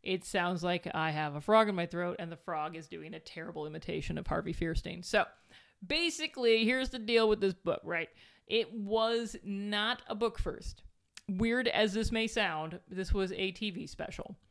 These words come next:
And then was turned into a book, uh, a couple years later. So that's a funny story. And he was interviewed by Publishers Weekly about the book. And I, I actually thought he had some fairly insightful things to say about it. So he basically said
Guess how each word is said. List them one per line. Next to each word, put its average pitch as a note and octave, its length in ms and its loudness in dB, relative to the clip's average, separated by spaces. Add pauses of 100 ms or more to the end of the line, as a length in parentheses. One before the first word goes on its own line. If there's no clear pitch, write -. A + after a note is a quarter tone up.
(420)
And F#3 400 6
then F#3+ 300 4
was F#3 180 2
turned A3+ 300 2
into C#4+ 920 0
a G#3+ 220 0
book, F3+ 640 -2
uh, F3+ 520 8
a F3+ 120 2
couple F3+ 300 6
years E3+ 400 0
later. G3+ 420 0
So G#3+ 520 2
that's A4 240 -2
a - 40 -8
funny - 220 -14
story. - 360 -10 (540)
And A#3+ 340 4
he D#4+ 280 -4
was A#4 160 2
interviewed G3 880 2 (600)
by G#3+ 140 4
Publishers F#4+ 600 2
Weekly F#3 480 -6 (160)
about B3+ 600 4
the B3 80 0
book. - 480 -8
And C4 100 -2
I, D4+ 40 2 (360)
I F4+ 100 -2 (200)
actually A4+ 240 4
thought G3 260 -2
he - 140 0
had G#3 140 0
some A3+ 200 -8
fairly F#3 380 -4
insightful G#3 500 -2
things F3+ 240 -4
to C#4+ 80 -8
say G4+ 220 -4
about - 240 -4
it. - 80 -16
So - 240 2
he C#4+ 60 0
basically F4 440 0
said G3+ 320 -2